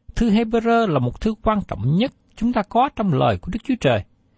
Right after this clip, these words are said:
Vì thế, chúng ta thấy mình không xứng đáng để giới thiệu và ví sánh thư này. Tôi mượn lời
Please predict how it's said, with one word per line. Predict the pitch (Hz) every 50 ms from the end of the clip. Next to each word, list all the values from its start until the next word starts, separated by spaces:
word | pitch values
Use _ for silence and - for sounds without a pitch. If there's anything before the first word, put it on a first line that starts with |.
| _ _ _ _ _ _ _ -
Vì | - 98 78 -
thế, | - 139 160 202 226 -
chúng | - 240 254 269
ta | - 220 - -
thấy | - 214 247 285
mình | 285 247 175 135 98
không | - - - 208 214
xứng | 180 - - 247 269 285 247
đáng | 226 233 247 294 311
để | 247 160 160
giới | 180 226 277 - -
thiệu | - - - 95 87 98 110
và | 107 82 76 -
ví | 95 107
sánh | 117 - - - 226 285 302 -
thư | - 208 208
này. | 165 139 175 - - _ _ _ _ _ _ _ _ _ _ _ _ _ _ _ - -
Tôi | - 226 220
mượn | 185 135 135 160 175
lời | 165 156 151 139 117